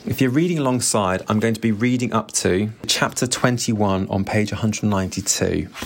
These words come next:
So I've read A Room with a View and A Passage to India and enjoyed both of those books a great deal. So I'm really looking forward to reading Howard's End. I also live quite nearby a cottage where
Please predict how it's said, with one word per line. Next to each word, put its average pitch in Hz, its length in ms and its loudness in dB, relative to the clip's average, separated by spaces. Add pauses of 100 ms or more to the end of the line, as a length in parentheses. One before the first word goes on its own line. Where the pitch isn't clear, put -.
(100)
So - 180 4
I've 113 220 0
read 104 600 2 (280)
A 110 60 2
Room 104 220 2
with 92 100 -2
a 90 40 -2
View 98 360 2 (260)
and 113 140 4
A - 20 -4
Passage - 540 -2 (120)
to - 140 0
India 87 480 -2 (100)
and 95 180 0
enjoyed 95 500 0 (160)
both 101 240 2
of 90 80 -4
those 85 220 0
books - 400 -2 (160)
a - 40 0
great 110 440 0
deal. 87 260 0 (220)
So - 160 2
I'm 104 100 2
really 107 140 2
looking 101 120 -6
forward 98 280 2
to 90 460 0
reading 92 500 0 (500)
Howard's 101 380 2
End. 104 420 0 (1120)
I 120 120 4
also 131 360 2
live 113 380 0
quite 107 240 0
nearby 104 840 0
a 92 280 0 (200)
cottage - 560 -2
where 98 440 0